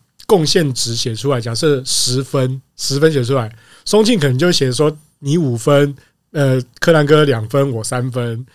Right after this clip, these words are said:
好，然后我可能写写五分，然后就都这样。他说把三个人自己的那个分数加起来绝对超过一百，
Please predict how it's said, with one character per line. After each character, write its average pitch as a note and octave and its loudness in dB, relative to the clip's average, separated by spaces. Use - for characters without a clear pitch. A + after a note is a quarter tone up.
好， C3+ -2
然 D3 4
后 A#3+ 4
我 A#3 6
可 D#3 2
能 C#3 0
写 C#3+ 0
写 C#3+ 0
五 A#2+ -6
分， C#3+ 2
然 C#3 -2
后 D3 0
就 D#3+ 0
都 D#3+ 4
这 D#3+ 2
样。 A#2 0
他 B3+ -2
说 C#4+ 0
把 D3 0
三 G#3+ 0
个 G3+ 2
人 C#3 0
自 C#3 -4
己 B2+ -4
的 A#2+ -2
那 C#3+ -4
个 D#3+ -4
分 D#3 0
数 E3 -2
加 D3+ 0
起 D3+ -4
来 A2+ -4
绝 C#3 -6
对 D#3+ 0
超 C#3+ -4
过 D3 2
一 C3+ 0
百， D3 -12